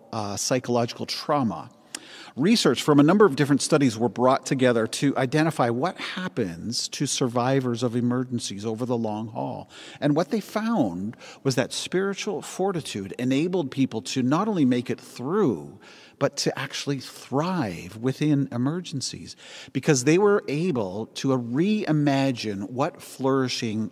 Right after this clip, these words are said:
looked like, felt like, was like, even in a situation that was very bleak.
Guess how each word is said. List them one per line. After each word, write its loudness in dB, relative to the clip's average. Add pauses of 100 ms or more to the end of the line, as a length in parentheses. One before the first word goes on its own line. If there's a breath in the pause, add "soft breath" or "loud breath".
looked -4
like, -4 (180 loud breath)
felt 0
like, -8
was 0
like, -10 (280 soft breath)
even 2
in 8
a 2
situation 0
that -4
was -8
very -2
bleak. -10